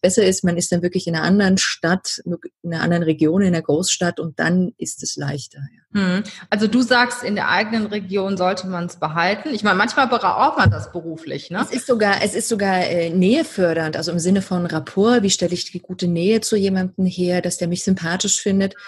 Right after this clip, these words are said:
Speaker 2: Mhm.
Speaker 1: hilft es, Dialekt zu sprechen und den zu können.
Speaker 2: Aber nicht, wenn ich zum Beispiel einen Kunden habe, der
Speaker 1: Mhm.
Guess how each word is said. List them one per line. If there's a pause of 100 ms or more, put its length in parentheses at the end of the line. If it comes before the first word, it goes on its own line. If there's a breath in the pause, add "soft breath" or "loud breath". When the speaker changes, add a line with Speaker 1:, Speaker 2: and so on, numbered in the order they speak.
(140 loud breath)
Speaker 2:
Mhm.
Speaker 1:
hilft
es, (200)
Dialekt
zu
sprechen
und
den
zu
können. (240)
Speaker 2:
Aber
nicht,
wenn
ich
zum
Beispiel
einen
Kunden
habe,
der
Speaker 1:
Mhm.